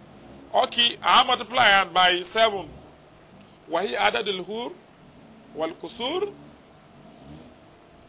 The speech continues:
So the economy, it recall. Onye ne, only mention another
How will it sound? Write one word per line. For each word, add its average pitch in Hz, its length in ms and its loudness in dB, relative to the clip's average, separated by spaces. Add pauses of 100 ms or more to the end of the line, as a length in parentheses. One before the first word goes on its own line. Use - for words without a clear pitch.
(180)
So 196 240 -6
the 202 160 6
economy, 214 460 -2
it 185 140 -2
recall. 180 720 4 (600)
Onye 202 280 0
ne, 214 200 2
only 196 460 -4
mention 202 420 -4
another 190 360 0